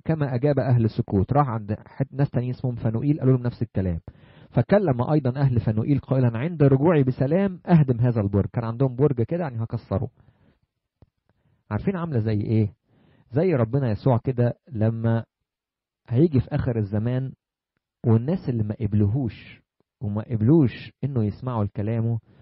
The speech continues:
يقول لهم: "عند مجيئي بقى أقول لكم: كنت جعاناً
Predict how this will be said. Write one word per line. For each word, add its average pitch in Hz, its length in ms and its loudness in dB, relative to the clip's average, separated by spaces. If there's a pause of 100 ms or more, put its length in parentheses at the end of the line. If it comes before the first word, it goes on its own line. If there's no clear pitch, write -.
(200)
يقول 113 120 6
لهم: 139 120 4
"عند 143 240 -4
مجيئي 131 440 -4
بقى 156 260 -4 (1200)
أقول 127 380 4
لكم: 120 440 2 (1000)
كنت 165 260 4
جعاناً 151 640 0